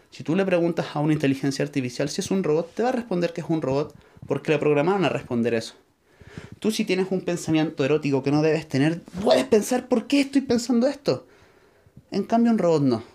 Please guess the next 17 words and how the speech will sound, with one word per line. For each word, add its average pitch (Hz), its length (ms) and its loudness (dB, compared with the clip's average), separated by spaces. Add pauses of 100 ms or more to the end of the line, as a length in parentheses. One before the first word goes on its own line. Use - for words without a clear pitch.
Si - 140 -4
piensas 208 300 2
mal 175 240 2
de 147 120 2
alguien, 156 260 2
puedes 202 240 0
pensar, 226 420 -2
"¿Por 196 120 -4
qué 233 100 0
pensé 233 300 -2
mal 202 180 0
de 208 120 2
ellos? 160 220 2
No 185 100 4
debería 196 320 2
pensar 190 300 0
así". - 360 -2